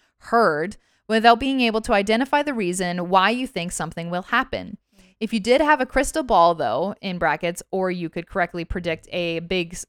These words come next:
Speaker 1: scale crash event like, uh, the, like depicting the movie The Big Short,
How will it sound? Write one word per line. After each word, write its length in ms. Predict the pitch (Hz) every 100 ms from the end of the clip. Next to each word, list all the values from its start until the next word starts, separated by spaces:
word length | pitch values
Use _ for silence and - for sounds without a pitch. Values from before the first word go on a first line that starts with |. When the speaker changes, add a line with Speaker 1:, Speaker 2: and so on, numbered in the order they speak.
| -
Speaker 1:
scale 340 | - - 165
crash 460 | 156 - 202 202 202
event 380 | 175 165 190 175
like, 300 | 175 170 -
uh, 120 | 175 170 165
the, 480 | 170 160 151 69 -
like 320 | 220 233 233 226
depicting 600 | 233 240 226 254 240 233
the 80 | 208
movie 500 | 196 190 175 175 175
The 140 | 180
Big 200 | 175 202
Short, 460 | - 143 151 202